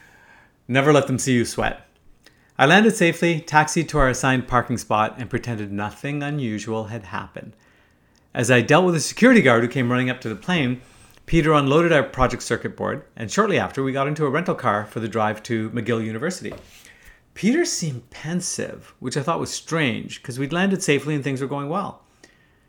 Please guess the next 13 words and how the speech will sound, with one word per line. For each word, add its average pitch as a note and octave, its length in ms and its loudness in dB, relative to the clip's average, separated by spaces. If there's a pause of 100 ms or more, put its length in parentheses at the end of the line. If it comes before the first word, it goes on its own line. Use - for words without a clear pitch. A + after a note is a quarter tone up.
(240)
When D#3 140 2
we D#3+ 60 4
got G#3 180 4
to G#3 100 2
the F#3 60 2
university, C#3+ 880 -2
we B2+ 100 -2
went C3+ 320 -6
directly D#3+ 440 2
to C3+ 120 -4
the A#2+ 100 0
design G#2+ 380 -2
showroom, G2 460 -8